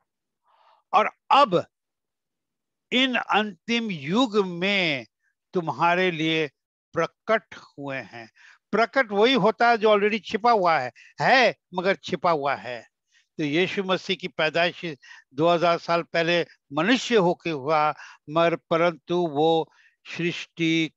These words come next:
के पहले जो है उसके पहले से ही है। वो प्रकट हुए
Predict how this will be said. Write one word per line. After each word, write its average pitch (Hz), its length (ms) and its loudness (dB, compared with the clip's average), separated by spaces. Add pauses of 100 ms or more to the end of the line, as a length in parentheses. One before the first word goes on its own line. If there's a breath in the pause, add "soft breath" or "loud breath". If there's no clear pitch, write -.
के 147 420 -4 (300)
पहले 143 520 -2 (440)
जो 135 420 -4
है 139 180 -2
उसके 156 240 -10
पहले 160 460 -2
से - 140 -10
ही 127 320 -10
है। 110 300 -12 (680 soft breath)
वो 165 60 -6
प्रकट 220 540 -2
हुए 185 340 0